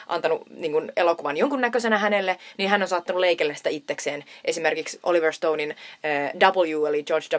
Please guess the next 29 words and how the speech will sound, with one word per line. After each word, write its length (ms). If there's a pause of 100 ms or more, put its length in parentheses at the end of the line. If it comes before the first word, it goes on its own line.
W 120
Bush-elokuvaa, 800
muistaakseni 540 (320)
Weinstein 440
aikanaan 400
leikkeli 320
niin 160
paljon, 160
että 120
ne 60
joutui 200
ihan 140
totaalisiin 640
riitoihin 520
Stonein 340
kanssa 260
silloin. 320 (680)
Mutta, 440 (300)
eh, 280 (180)
Weinstein 300
on 140
siis 200
tunnettu 400
tällaisesta 540
aggressiivisesta, 920 (340)
niinku, 340
käytöksestään. 840 (520)
Ja 140
nyt 400